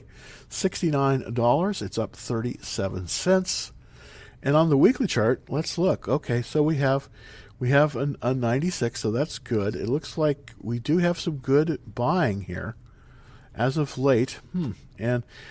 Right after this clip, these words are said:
we were off a little bit. The, the number wasn't as good as it could have been. The sales are off a little bit. Does have increasing fund ownership. I do like that.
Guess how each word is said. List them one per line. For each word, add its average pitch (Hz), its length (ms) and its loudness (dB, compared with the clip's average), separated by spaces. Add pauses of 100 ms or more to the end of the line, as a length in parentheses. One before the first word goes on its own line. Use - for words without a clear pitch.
(160)
we 135 100 0
were 151 340 2
off 165 260 6
a 160 40 -2
little 127 140 4
bit. 110 220 2
The, 120 140 4
the 113 200 0
number 151 420 4
wasn't 131 400 2 (200)
as 113 160 0
good 123 500 4 (680)
as 123 180 -2
it - 180 -4
could 202 280 2
have 139 100 4
been. 95 240 0
The 101 80 -6
sales 165 300 2
are 139 100 0
off 104 180 -2
a 120 40 -6
little 98 160 -2
bit. 95 180 -2 (460)
Does 185 280 2
have 170 280 2
increasing 147 540 -2
fund 135 280 0
ownership. 127 420 0
I 101 140 -4
do 123 300 0
like 139 280 2
that. 78 240 -6